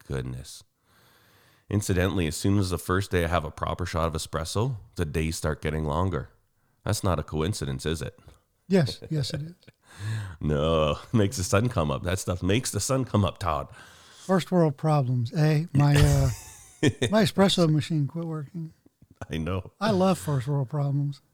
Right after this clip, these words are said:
Speaker 1: Yeah, I don't ever wanna go there again. You know, I was at this espresso shop. It's ca-, a place called Coffee Addiction. And it's in an, a sort of an industrial part of the city, and it's like an, an,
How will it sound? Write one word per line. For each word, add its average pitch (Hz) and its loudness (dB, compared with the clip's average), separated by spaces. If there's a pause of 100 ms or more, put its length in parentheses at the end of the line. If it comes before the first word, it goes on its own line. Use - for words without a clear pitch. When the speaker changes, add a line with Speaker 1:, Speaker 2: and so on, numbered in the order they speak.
(380)
Speaker 1:
Yeah, 80 0 (240)
I 95 4
don't 104 6
ever 95 2
wanna 82 0
go 85 0
there 76 -2
again. 71 -6 (960)
You 92 2
know, 98 8
I 92 6
was 90 2
at 95 0
this 90 -2
espresso 85 -2
shop. 71 -2
It's 95 0
ca-, - 0
a 87 0
place 101 0
called 85 -4
Coffee 82 -4
Addiction. 71 -6 (880)
And 87 4
it's 85 0
in 123 6
an, 120 4
a 92 -4
sort 98 0
of 90 -2
an 85 0
industrial 82 -4
part 87 -4
of 82 -4
the 76 -6
city, 78 -2
and 78 -2
it's 73 -8
like 73 -8 (920)
an, 80 -2
an, 82 0